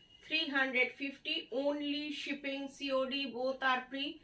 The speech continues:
कोलकाता में सीओडी है और कोलकाता से बाहर के दोस्तों को ऑनलाइन पेमेंट करने पर साड़ी आपके पास कुरियर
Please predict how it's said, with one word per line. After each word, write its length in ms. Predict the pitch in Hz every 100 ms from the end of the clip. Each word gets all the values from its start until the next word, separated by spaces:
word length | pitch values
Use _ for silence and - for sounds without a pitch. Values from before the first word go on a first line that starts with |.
| - - -
कोलकाता 500 | 277 285 294 294 302
में 140 | 285 269
सीओडी 520 | - 294 294 311 330
है 280 | 320 294 302
और 160 | 247 240
कोलकाता 540 | 262 269 277 285 302 294
से 240 | 294 240
बाहर 320 | 247 254 294 294
के 200 | 302 -
दोस्तों 420 | 262 269 - 302
को 200 | 302 320 349 - _ - - -
ऑनलाइन 560 | 269 294 330 285 262 269
पेमेंट 400 | 262 262 277 285
करने 340 | 285 269 277 269
पर 260 | 285 285 302
साड़ी 440 | - 233 247 285
आपके 360 | 240 240 - 285
पास 320 | 285 285 285 -
कुरियर 380 | 320 339 349 320